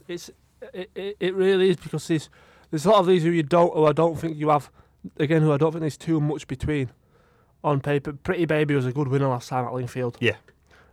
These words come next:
Speaker 1: And, and looked like she'd be able to make up the step from Group three to Group two level. I Can Fly was runner-up in the Q E two. You know, these are good horses. The,
Speaker 2: Bilsden Brooks in there as well. And,
Speaker 1: Yeah.
Speaker 2: and we keep giving Bilsden Brook chances. And she keeps, well, not disappointing, but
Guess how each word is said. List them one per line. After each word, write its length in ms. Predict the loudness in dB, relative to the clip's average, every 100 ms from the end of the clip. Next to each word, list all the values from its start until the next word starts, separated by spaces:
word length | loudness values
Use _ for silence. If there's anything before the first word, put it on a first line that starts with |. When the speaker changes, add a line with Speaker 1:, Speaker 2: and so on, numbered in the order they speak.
| _
Speaker 1:
And, 280 | -4 -4 -4
and 240 | -4 -2
looked 300 | -2 -4 -2
like 380 | -2 -2 -4 -20 _ _
she'd 260 | -14 -10
be 100 | -6
able 160 | -6 -6
to 100 | -4
make 260 | -4 -4 -8
up 80 |
the 80 | -12
step 260 | -10 -10 -10
from 200 | -8 -8
Group 240 | -8 -8
three 120 | -10 -10
to 100 | -10
Group 200 | -12 -10
two 160 | -10
level. 360 | -8 -8 -10 -14 -20 -20 _ 0
I 120 | 0
Can 160 | 0 -6
Fly 240 | 2 2
was 140 | 2 -2
runner-up 340 | -2 -2 -2
in 40 |
the 80 | -6
Q 200 | -6 -8
E 60 | -10
two. 280 | -8 -10 -10 _ _ _ _ _
You 80 | -8
know, 60 | -2
these 200 | 0 -2
are 60 |
good 140 | -2 -2
horses. 360 | -2 -4 -8 -16
The, 140 | -10 0
Speaker 2:
Bilsden 400 | 0 2 0 4
Brooks 300 | 4 4 0
in 140 | 0
there 200 | 0 0
as 140 | 0
well. 240 | 0 0 -2 _ _ _ _
And, 160 | -2 -2
Speaker 1:
Yeah. 140 | -2
Speaker 2:
and 120 | -2 -2
we 80 |
keep 240 | 0 0 0
giving 260 | 0 0
Bilsden 380 | 2 2 2 0
Brook 200 | -2 -6
chances. 520 | -2 -2 -2 -12 -16 _ _ _ _ _ _
And 220 | -16 -16 -20
she 120 | -20
keeps, 320 | -12 -12 -12 _ _ _ _
well, 160 | -12 -8
not 240 | -8 -4
disappointing, 640 | -4 -4 -6 -2 -2 -2 -4
but 200 | 0